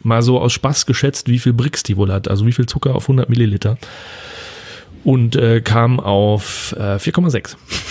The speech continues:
Also mein in-, mein inneres, mein innerer Refraktometer hat mir gesagt, äh, das müssten doch wahrscheinlich vier Komma sechs sein. Und, ähm, Karl hat, glaub ich, irgendwas von acht Komma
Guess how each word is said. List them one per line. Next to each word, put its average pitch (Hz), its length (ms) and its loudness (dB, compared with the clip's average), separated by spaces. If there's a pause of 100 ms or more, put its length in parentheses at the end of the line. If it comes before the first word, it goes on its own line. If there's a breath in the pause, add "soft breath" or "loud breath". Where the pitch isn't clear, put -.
(320 loud breath)
Also 117 160 0
mein 117 140 4
in-, 147 280 4
mein 123 200 2
inneres, 147 600 2 (220)
mein 120 160 0
innerer 123 360 2
Refraktometer 131 760 2
hat 127 140 0
mir 127 140 4
gesagt, 117 440 0
äh, 104 200 0
das 101 240 0
müssten 117 360 2
doch 113 220 -4
wahrscheinlich 113 460 -4
vier 123 100 -2
Komma 98 200 -2
sechs - 180 -10
sein. - 220 -2
Und, 95 320 -2
ähm, 92 280 -2 (380)
Karl 113 220 2
hat, - 160 0
glaub 170 140 2
ich, 143 120 0
irgendwas 139 280 2
von 120 300 2
acht - 260 -4
Komma 90 400 2